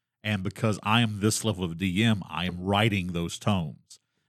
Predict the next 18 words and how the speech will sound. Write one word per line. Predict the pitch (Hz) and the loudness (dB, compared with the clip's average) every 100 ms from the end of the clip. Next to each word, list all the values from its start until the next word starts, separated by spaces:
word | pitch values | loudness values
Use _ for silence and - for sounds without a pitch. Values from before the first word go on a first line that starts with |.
| - | -2
Now, | 98 | 2
it's | 117 | 2
gonna | 151 | 4
be, | 139 | 4
like, | 120 - | 4 2
weird, | 107 123 135 127 131 | 2 6 6 6 4
like, | 104 104 104 | 2 0 2
you | 113 | 2
know, | 101 | 0
drawn | 92 113 131 123 120 117 113 107 | 2 4 6 6 6 4 0 -4
sigils | - - 147 - 143 120 120 - | 2 4 4 4 4 4 0 -2
and | 104 98 | -4 -2
circular | - - 147 - 131 123 | -2 2 2 2 0 -2
things | - 123 120 113 107 | -2 0 0 0 -2
and | 104 98 95 - _ | -4 -4 -6 -12 _
scribblings | - - 151 139 127 120 | -6 0 4 4 4 2
of | 98 | 0
nonsense. | 104 127 131 123 - 107 92 85 - - | 2 4 4 2 0 -2 -2 -4 -12 -18